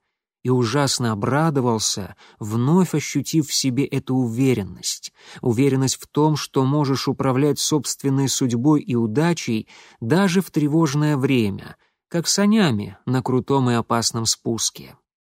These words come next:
Поскольку я продолжал слоняться вокруг и всюду совал свой нос,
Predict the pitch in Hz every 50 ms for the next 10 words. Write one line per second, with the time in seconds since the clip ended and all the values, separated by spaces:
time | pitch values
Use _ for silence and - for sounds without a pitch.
0 | _ _ _ _ _ _ _ _ _ _ _ _ _ _ _ - 123 123 - -
1 | - 262 269 277 277 262 226 202 226 202 - 202 185 185 185 180 147 165 180 170
2 | - - - 151 147 139 156 156 147 - - 131 127 123 - - - 120 120 139
3 | 147 - - - - - - 135 135 117 - - - 196 175 160 135 - - 143
4 | 139 151 147 127 - - 135 135 131 123 117 113 107 101 107 123 - -